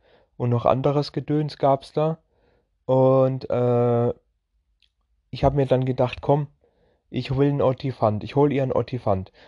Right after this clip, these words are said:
Ich hätte ihn ja gerne selber für mich gekauft, äh, und ich hätte ihn ja gerne selber behalten. Aber ich hab gesagt, nein, der ist für sie, den hol ich für sie.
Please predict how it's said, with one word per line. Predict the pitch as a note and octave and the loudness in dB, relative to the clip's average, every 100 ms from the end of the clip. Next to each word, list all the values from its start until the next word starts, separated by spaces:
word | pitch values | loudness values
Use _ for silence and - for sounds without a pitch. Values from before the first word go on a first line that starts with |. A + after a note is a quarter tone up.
| _ | _
Ich | - | 0
hätte | - A2+ | 0 0
ihn | G#2+ | -2
ja | G#2 | -2
gerne | G#2 G#2+ A2 | 0 0 0
selber | A#2 A2+ G#2+ | 0 0 0
für | - | -2
mich | G#2+ A#2 - | -4 -4 -6
gekauft, | A2+ G#2 G2 F#2+ - | -6 -2 -4 -4 -12
äh, | - G2+ E2+ - _ _ _ - | -10 -8 -10 -16 _ _ _ -10
und | |
ich | A2 | -4
hätte | A2+ A2 | -2 0
ihn | |
ja | G#2 | 0
gerne | G2+ G#2+ G#2 | 2 0 0
selber | - A2+ A#2 | 0 0 0
behalten. | G#2+ G#2 G2+ F#2 | -2 -2 -2 -2
Aber | A#1+ A2 | -4 -2
ich | A2+ | -4
hab | - | -2
gesagt, | A2+ A2 | -4 0
nein, | B2 D3 | -2 0
der | C#3 B2+ | -2 -2
ist | C3 - | -4 -8
für | C#3 | -6
sie, | B2 C#3 C#3+ | -4 -6 -4
den | B2 | -2
hol | A#2 B2 | 0 -2
ich | A#2+ | -4
für | - A#2+ | -6 -6
sie. | A2+ G2+ | -4 -6